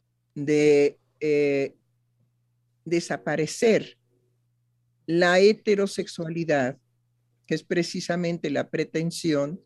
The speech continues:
de todos iguales, es decir, todos tienen derechos por igual, sí, pero con ciertas restricciones. A mí me parece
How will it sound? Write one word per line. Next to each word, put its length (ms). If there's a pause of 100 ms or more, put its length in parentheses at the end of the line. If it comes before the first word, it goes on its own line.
(360)
de 340 (220)
todos 640 (600)
iguales, 800 (1160)
es 180
decir, 640 (640)
todos 560
tienen 520
derechos 580
por 220
igual, 600 (220)
sí, 520 (640)
pero 280
con 260
ciertas 680
restricciones. 1080 (1120)
A 100
mí 140
me 160
parece 600